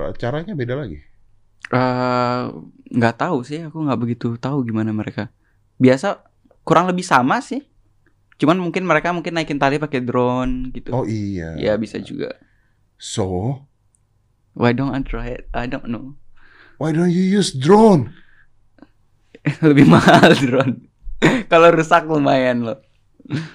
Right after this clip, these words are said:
Speaker 1: Iya
Speaker 2: Kalau ini
Speaker 1: sih.
Speaker 2: kan baut doang berapa ribu.
Speaker 1: Iya sih, memang.
Speaker 2: Iya.
Speaker 1: Dan mungkin kalau pakai drone kehilangan ini ya, kehilangan
Speaker 2: Mm.
Speaker 1: sense-nya.
Speaker 2: Iya.
Speaker 1: Ya,
Speaker 2: Iya.
Speaker 1: drone, everybody can do it,
Speaker 2: Iya.
Speaker 1: kan, maksudnya kan.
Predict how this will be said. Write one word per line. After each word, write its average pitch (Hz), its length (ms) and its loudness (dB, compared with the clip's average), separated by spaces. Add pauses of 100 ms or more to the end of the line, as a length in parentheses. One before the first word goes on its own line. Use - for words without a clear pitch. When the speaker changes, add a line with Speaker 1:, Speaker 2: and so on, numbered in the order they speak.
(500)
Speaker 1:
Iya 104 160 -6
Speaker 2:
Kalau 107 80 -2
ini 123 80 0
Speaker 1:
sih. 135 80 -2
Speaker 2:
kan 151 160 -2
baut 117 300 -2
doang 131 500 -6
berapa 110 340 -8
ribu. 110 380 -12 (340)
Speaker 1:
Iya 87 300 -12
sih, 76 240 -20
memang. - 180 -18
Speaker 2:
Iya. - 220 -14
Speaker 1:
Dan 87 160 -10
mungkin 107 240 -10
kalau 92 160 -6
pakai 87 240 -12
drone 101 280 -10
kehilangan 78 640 -10 (680)
ini 76 220 -16
ya, - 160 -20 (100)
kehilangan - 440 -18
Speaker 2:
Mm. - 60 -14
Speaker 1:
sense-nya. 78 640 -12
Speaker 2:
Iya. - 220 -8 (880)
Speaker 1:
Ya, - 320 -14
Speaker 2:
Iya. - 180 -14 (100)
Speaker 1:
drone, 90 480 -8
everybody 78 440 -12
can 73 180 -16
do 92 160 -8
it, - 220 -10
Speaker 2:
Iya. - 240 -6
Speaker 1:
kan, 78 80 -14
maksudnya 76 400 -20
kan. 80 180 -20